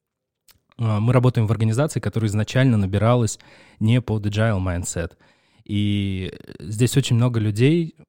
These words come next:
которые суперкрутые профессионалы, суперклассные спецы, на которых банк просто стоит и будет стоять. И, естественно,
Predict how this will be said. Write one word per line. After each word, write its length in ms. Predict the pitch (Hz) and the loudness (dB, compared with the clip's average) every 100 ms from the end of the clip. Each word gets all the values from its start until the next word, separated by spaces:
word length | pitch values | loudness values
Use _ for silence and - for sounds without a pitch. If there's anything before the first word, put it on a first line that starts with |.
| _ | _
которые 640 | - 104 123 127 117 101 - 104 _ _ | -10 -4 0 0 0 -2 -6 -18 _ _
суперкрутые 960 | - - - 147 123 110 117 - 117 104 | -12 -8 0 0 0 -4 -6 -2 -2 -2
профессионалы, 640 | - - - 110 127 120 | -6 -8 -4 -2 -2 -4
суперклассные 880 | - - 117 - - 117 117 - 101 | -8 -8 -6 -6 -2 -2 -2 -2 -6
спецы, 420 | - 107 - 131 | -6 -12 -6 -4
на 120 | 107 | -4
которых 400 | - 101 113 101 | -4 -4 -4 -4
банк 340 | 98 113 117 - | -2 -2 -2 -4
просто 320 | 107 101 95 | -6 -6 -8
стоит 380 | - 110 110 - | -4 0 0 -2
и 40 | |
будет 300 | 98 113 104 | -2 -2 -2
стоять. 480 | - 92 101 156 - - - - - - | -4 -6 -2 -2 -4 -20 -20 -20 -16 -6
И, 80 | |
естественно, 680 | 101 101 135 135 - 104 | -6 -2 0 0 0 -2